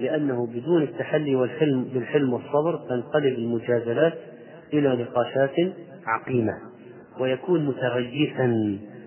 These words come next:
يعني متأنيا لا يعجل. ربما أن الشخص الآخر اصبر عليه، دعه يفرغ ما عنده، ربما لو أفرغ ما عنده مجرد حكاية كلامه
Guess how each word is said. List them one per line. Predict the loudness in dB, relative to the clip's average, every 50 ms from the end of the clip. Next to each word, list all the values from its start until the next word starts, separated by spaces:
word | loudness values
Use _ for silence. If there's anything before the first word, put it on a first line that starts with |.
| -18 -18 -12 -4
يعني | 0 0 2 2 2 0 -2 -2 -2
متأنيا | -4 -4 -2 -2 -4 -2 -2 -2 0 0 2 4 4 6 6 6 6 6 4 4 2 0 -2 -6 -10 -12 -14 -14 -14 -10 -6
لا | -2 2 4 6 6 6
يعجل. | 6 4 4 4 4 0 0 2 2 2 2 2 -2 -4 -8 -12 -14 -16 -16 -16 -18 -18 -18 -14 -6 -2
ربما | 2 2 2 2 0 0 0 2 2 2 2 0 0 -2 0 0
أن | 0 2 2 0 0 0 0 0 0 -2 -6 -14 -16 -18 -18 -20 -20 -12 -4 -2
الشخص | -2 -2 -2 -6 -8 -2 0 0 0 0 -2 -4
الآخر | -4 0 2 4 4 2 2 0 -2 -4 -4 -2 0
اصبر | 0 0 0 2 0 0 2
عليه، | 2 2 2 2 2 0 -2 0 2
دعه | 2 4 4 4 2 2 0 -2 -6 -8 -10 -10 -8 -4
يفرغ | -2 -2 0 2 0 0 2 2
ما | 0 0
عنده، | 0 0 -2 -2 -2 -4 -6 -6 -14 -20 -20 -20 -20 -12 -2 2 2 2
ربما | 4 4 2 2 4
لو | 2 2 2
أفرغ | 2 0 2 2 2 2
ما | 2 2 2
عنده | 2 2 0 2 4 4 2 2 0 -8 -14 -16 -16 -18 -18 -18 -14 -8 -2
مجرد | -2 -2 0 4 4 4 4 4 2 0 0
حكاية | 0 -2 -6 -6 -4 0 2 2 2 2 0 -2 -6 -4
كلامه | -2 0 0 0 0 -2 -4 -6